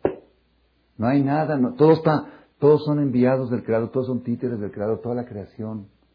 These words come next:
La Gemara cuenta que había un jajam, vio un alacrán,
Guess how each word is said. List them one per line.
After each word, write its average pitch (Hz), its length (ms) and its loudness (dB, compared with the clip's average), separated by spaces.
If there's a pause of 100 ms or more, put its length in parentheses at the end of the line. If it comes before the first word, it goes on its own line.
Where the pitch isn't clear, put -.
(720)
La 110 120 0
Gemara 131 300 2
cuenta 143 340 2
que 127 100 2
había 123 180 4
un 135 80 0
jajam, 127 320 -4
vio 131 120 4
un 131 80 0
alacrán, 123 580 -2